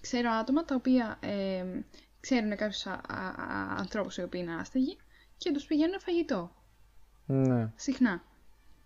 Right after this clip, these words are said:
Speaker 1: Αλλά όταν είσαι μια μεγάλη κοινωνία, είναι μεγάλη πιθανότητα να μην ξέρεις κάποιον. Ενώ υπάρχουν πολλοί οι οποίοι χρειάζονται βοήθεια, αλλά είσαι λίγο προσιλωμένος στα δικά σου θέματα.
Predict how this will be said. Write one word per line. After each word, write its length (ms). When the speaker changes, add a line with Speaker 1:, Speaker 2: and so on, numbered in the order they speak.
Speaker 1:
Αλλά 380
όταν 200
είσαι 160
μια 160
μεγάλη 300
κοινωνία, 440
είναι 120
μεγάλη 260
πιθανότητα 420
να 100
μην 180
ξέρεις 340
κάποιον. 420
Ενώ 180
υπάρχουν 280
πολλοί 320
οι 40
οποίοι 180
χρειάζονται 360
βοήθεια, 480
αλλά 300
είσαι 220
λίγο 200
προσιλωμένος 540
στα 100
δικά 240
σου 120
θέματα. 500